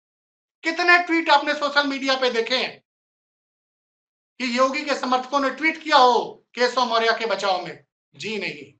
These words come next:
जब ये फंस जाएगी भारतीय जनता पार्टी, जब मोदी को लगेगा कि हमारा मिशन अस्सी खतरे में है। और सुनिए, कल का प्रोग्राम कहाँ लगा था केशव मौर्य का? कल का प्रोग्राम केशव मौर्य का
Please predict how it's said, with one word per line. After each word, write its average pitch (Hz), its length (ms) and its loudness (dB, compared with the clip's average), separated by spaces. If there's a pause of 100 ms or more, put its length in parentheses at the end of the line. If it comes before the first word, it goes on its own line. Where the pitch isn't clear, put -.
(640)
जब 254 180 2
ये 277 80 0
फंस 370 380 4
जाएगी 302 300 4
भारतीय 220 320 2
जनता 208 180 0
पार्टी, 185 460 -6 (140)
जब 269 140 2
मोदी 262 320 -2
को 302 100 2
लगेगा 294 360 2
कि 277 120 -2
हमारा 254 240 2
मिशन 233 320 -2
अस्सी 269 240 -8
खतरे - 340 -2
में 294 100 0
है। 175 240 -6 (1500)
और 262 220 4
सुनिए, 202 480 -4 (280)
कल 254 280 6
का 226 320 2
प्रोग्राम 208 460 -2
कहाँ 226 320 4
लगा 226 320 4
था 196 320 2
केशव 220 600 -2
मौर्य 196 220 2
का? 175 320 2 (320)
कल 202 240 0
का 185 120 0
प्रोग्राम 185 480 -6
केशव 180 320 -10
मौर्य 175 260 -8
का 262 420 -4